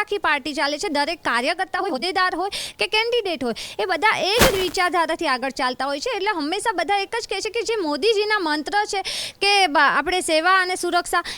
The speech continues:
એ જ પા-, અ, આધાર પર આખી પાર્ટી ચાલતી હોય છે. અને દરેક પાર્ટીના કાર્યકર્તાઓ, even મોદીજી પણ એક કાર્યકર્તાની જેમ કામ કરે છે. અને અમારી પાર્ટીના સંકલ્પ,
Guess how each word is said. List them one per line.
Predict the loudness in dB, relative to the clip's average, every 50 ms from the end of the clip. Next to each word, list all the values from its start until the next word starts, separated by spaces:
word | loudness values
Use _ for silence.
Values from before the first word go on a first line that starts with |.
| -4 0
એ | 2 2
જ | 2 2 4
પા-, | 4 4 6 6 6 4
અ, | 4 4 2 2
આધાર | 2 0 2 2 0 0 0
પર | 0 0
આખી | 0 0 0 -2 -2
પાર્ટી | 0 2 2 2 2 0 -2
ચાલતી | 0 2 4 4 2 2 -2 0 0
હોય | 2 2 2
છે. | 2 2
અને | 2 2 2 2
દરેક | 4 4 4 4 4 2 2
પાર્ટીના | 4 6 6 6 4 2 0 0 0 0
કાર્યકર્તાઓ, | 2 2 2 4 2 2 2 2 0 0 2 2 2 4 4 2 2 0 -4 -6 -8 -6 -2
even | 0 4 6 6 6 6 4
મોદીજી | 4 4 4 6 6 4 6 4 2 2
પણ | 4 2 2 2
એક | 2
કાર્યકર્તાની | 4 4 4 4 2 2 2 2 2 2 2 2 2 0
જેમ | 0 0 0 0 0
કામ | 2 4 6 6 6 4 2
કરે | 0 0 0 2 0 0
છે. | -2 -4 -4 -4 -8 -8 -4 -2
અને | 0 2 2 2 2
અમારી | 2 2 2 4 4 4 4 4 4
પાર્ટીના | 4 6 6 6 6 4 2 -2 -2 0 0 2
સંકલ્પ, | 2 2 2 2 6 6 6 6 6 2